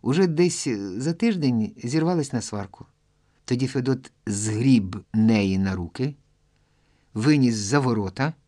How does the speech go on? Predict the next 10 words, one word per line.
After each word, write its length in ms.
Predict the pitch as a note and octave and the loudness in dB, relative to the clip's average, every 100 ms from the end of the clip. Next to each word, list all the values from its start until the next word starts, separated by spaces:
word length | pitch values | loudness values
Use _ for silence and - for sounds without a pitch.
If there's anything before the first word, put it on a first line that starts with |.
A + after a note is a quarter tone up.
| _ _ _ _ _ | _ _ _ _ _
а 160 | - D#3+ | 4 4
там 220 | E3 F#3+ | 4 0
посадив 420 | C#3+ B2+ A#2+ C3 | 0 -2 -2 -2
на 140 | C3 G#2 | -2 -4
землю. 380 | G#2 G2+ G2 G2 _ _ _ | -4 -6 -8 -14 _ _ _
Патичиха 760 | - G3+ F#3 - A2 - G#2+ C#3+ | -4 -2 -2 -6 -8 -10 -6 -2
заголосила 640 | E3 F3 F3+ F3+ F#3 F#3+ | 0 2 0 0 0 0
на 120 | F#3 | -2
всеньку 420 | F3 F3 F3+ F3 F#3 | -2 -4 -2 -2 -2
вулицю. 580 | F3+ F3 - - - | 0 -2 -4 -10 -16